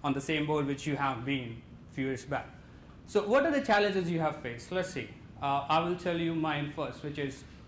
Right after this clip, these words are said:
disengaged. How many of us agreed with me?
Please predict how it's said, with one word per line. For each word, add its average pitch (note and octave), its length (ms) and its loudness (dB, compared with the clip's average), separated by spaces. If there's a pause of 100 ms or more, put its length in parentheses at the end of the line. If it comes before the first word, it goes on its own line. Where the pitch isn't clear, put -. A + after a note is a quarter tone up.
(120)
disengaged. C#3 640 -4 (1400)
How F#3+ 140 8
many G#3+ 200 4
of G#3 140 2
us F#3+ 120 2
agreed D#3 360 0
with C3+ 120 -4
me? A#2+ 120 -4